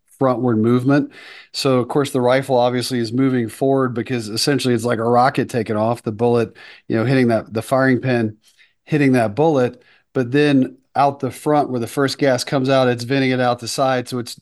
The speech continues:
directionally pushing it back. So the goal is to kind of mitigate that. And honestly, that's pretty much the same way the silencer's working. It's just, I'm always hesitant to tell people it's slowing the gas down so that when the gas comes out, it's,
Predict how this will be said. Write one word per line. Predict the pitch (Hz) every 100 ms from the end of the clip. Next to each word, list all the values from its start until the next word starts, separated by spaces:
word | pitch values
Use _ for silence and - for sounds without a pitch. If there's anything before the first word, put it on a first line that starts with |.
| -
directionally | 123 127 135 135 127 120
pushing | 113 135 131 120
it | 101
back. | 123 113 98
So | -
the | 113 110
goal | 127 120
is | 110
to | 113
kind | 131 113
of |
mitigate | 107 127 123 107 101 98
that. | 101 95 - _ - - - -
And | 143 143
honestly, | 214 262 175
that's | 156 170
pretty | - 208
much | 175 -
the | 135
same | - 151
way | 139 127
the | 107
silencer's | 127 131 151 135 110
working. | 117 110 117 110
It's | 120 -
just, | 156 143 - _ _ _ _ _ -
I'm | 147
always | 180 156
hesitant | 160 156 147 131
to | 123
tell | - 151
people | 147 151 131
it's | 131 -
slowing | - 143 143 135
the | 123
gas | 135 131 127
down | 117 123 123 135 143
so | 131 131
that | 123 120
when | 120
the |
gas | 113 123 127 -
comes | 139 123
out, | 127 127 127 -
it's, | 113 -